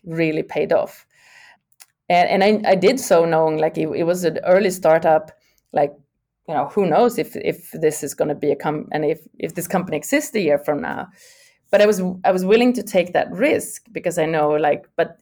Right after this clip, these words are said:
if it, like, I'm still gonna learn a lot. And if it does work,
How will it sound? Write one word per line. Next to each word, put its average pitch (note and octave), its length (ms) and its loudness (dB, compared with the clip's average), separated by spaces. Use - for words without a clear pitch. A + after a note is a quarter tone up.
if A3 180 -2
it, F#3 100 -4
like, E3+ 160 2
I'm F#3 140 -2
still C#4 220 0
gonna G3+ 180 2
learn E3+ 280 2
a D#3 40 0
lot. - 420 -2
And F3 440 2
if F3+ 160 2
it E3 100 -6
does A#3+ 220 4
work, D#3 400 0